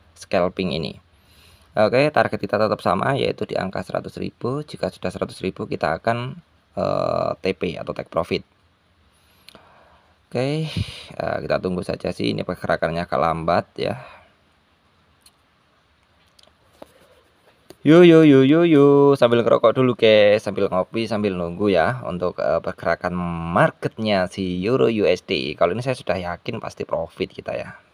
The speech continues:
karena sudah jelas banget ini. Untuk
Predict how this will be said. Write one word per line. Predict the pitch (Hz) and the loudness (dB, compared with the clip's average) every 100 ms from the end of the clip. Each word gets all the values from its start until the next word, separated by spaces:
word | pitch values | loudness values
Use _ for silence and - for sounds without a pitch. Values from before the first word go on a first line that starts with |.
| _ | _
karena | - 73 82 95 95 95 | -18 -8 -4 -2 -2 -2
sudah | 92 | -6
jelas | 87 - - | -8 -8 -8
banget | - 90 85 - | -6 -4 -6 -10
ini. | - - _ _ _ _ _ - - _ _ _ - | -20 -20 _ _ _ _ _ -12 -12 _ _ _ -10
Untuk | 82 | -6